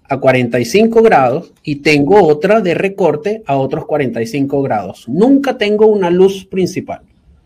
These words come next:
A su vez, tengo una cámara externa y micrófono y retorno. Todo cuenta. Las personas a veces dicen, "No, eh,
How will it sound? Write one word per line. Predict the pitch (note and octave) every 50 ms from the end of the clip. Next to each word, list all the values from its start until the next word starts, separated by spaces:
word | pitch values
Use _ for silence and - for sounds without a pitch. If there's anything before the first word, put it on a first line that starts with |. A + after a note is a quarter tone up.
| _ _ _ _ _ _ -
A | - A#2+ C3 C3
su | - - - - B2 A#2+ A#2
vez, | C3 E3 E3 - -
tengo | - B2+ A#2+ A#2 A2
una | B2 C3 C#3 D3 D3+ C#3+ C#3+
cámara | - D#3+ E3 F3 F3+ F3+ F3 F#3+
externa | F#3 - F#3+ - - G3+ F3+ D#3 D3+ E3 F3 F#3+ G3+ G3+ - _ -
y | D3 D#3 E3
micrófono | F#3 G3 G3 G3 G#3+ G3 F3+ - - G3 G3 G3 G3 G3 - _ -
y | - C3
retorno. | A#2 - B2 G#2+ - - G2 F2 - _ - _ _ - _ _ - _ _ _ _ _ _ _ - _ _ _
Todo | - B3+ C4+ D#4 E4+ E4 F#4+ G4 G4 G4 G4 - _ _ _ - _ _
cuenta. | - D3+ C#3+ C3+ A#2 G2+ - - - - _ _ _ _ -
Las | C3+ C#3 C#3+ D3
personas | - D#3+ D3+ D3 - E3+ E3 F3+ G#3 A#3
a | G#3+
veces | F#3 F3+ - G#3+ G3+
dicen, | G#3+ G#3+ G3+ G#3 G#3+ G#3 G#3+
"No, | A#3+ B3+ C4 B3+ A#3+ A3+ - -
eh, | - E3+ F3 E3+ E3 E3 D#3+ E3 E3+ D#3